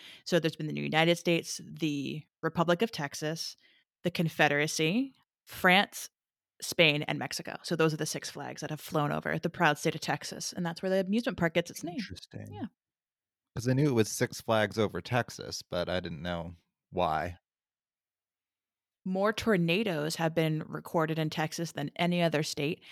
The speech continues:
Speaker 1: And I think in my head, I immediately think of Pecos Bill and that tall tale where it's like he rode a tornado and cut the Rio Grande. <laughs>
Speaker 2: Oh, yeah. I forgot about that.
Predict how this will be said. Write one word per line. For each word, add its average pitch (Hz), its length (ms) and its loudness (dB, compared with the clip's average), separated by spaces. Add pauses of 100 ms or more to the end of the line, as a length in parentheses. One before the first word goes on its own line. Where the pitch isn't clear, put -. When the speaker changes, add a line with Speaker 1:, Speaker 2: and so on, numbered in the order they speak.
(260)
Speaker 1:
And 185 120 4
I 185 60 2
think - 460 0
in 208 120 6
my 190 160 4
head, 175 440 4
I 165 120 2
immediately 160 480 0
think 170 180 0
of 139 100 -10
Pecos 151 380 -2
Bill 139 300 2
and 143 80 -4
that - 160 -6
tall 139 200 -6
tale 143 380 -4
where 143 80 -4
it's - 160 -8
like - 280 -8 (120)
he 160 220 -10
rode 156 160 -2
a 156 40 -6
tornado 151 720 -2 (140)
and 147 540 -2
cut - 160 0
the 165 80 4
Rio 147 260 6
Grande. 151 540 -4 (220)
<laughs> 220 100 4 (920)
Speaker 2:
Oh, 175 240 4
yeah. 165 480 2 (380)
I 107 80 -8
forgot 92 300 4
about 82 220 2
that. 82 240 2